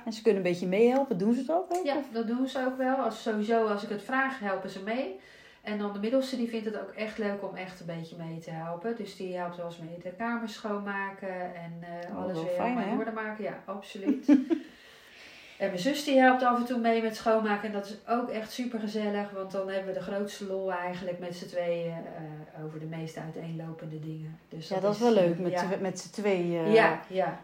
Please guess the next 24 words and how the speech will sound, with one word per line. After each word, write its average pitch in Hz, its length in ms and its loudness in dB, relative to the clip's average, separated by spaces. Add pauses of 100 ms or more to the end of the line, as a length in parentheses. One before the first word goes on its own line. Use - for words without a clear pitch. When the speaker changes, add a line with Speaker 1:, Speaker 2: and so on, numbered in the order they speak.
(140)
Speaker 2:
Dus - 180 -8
dat 185 160 -8
is 180 60 -4
Speaker 1:
dat 180 120 0
te 180 60 -6
Speaker 2:
echt 175 100 -6
Speaker 1:
doen. 170 100 0
Speaker 2:
wel, 170 280 -2
Speaker 1:
Ook 226 240 12
Speaker 2:
eh, - 80 -
Speaker 1:
dat 208 140 6
je 202 140 2
weet 196 380 6
van, 185 360 0
als 196 300 4
je 196 180 0
ooit 190 260 2
een 185 80 -4
keer, 175 640 2 (420)
weet 175 180 0
ik 175 120 -2
het 180 140 -2
wat, 170 320 -4
eh, 170 440 -2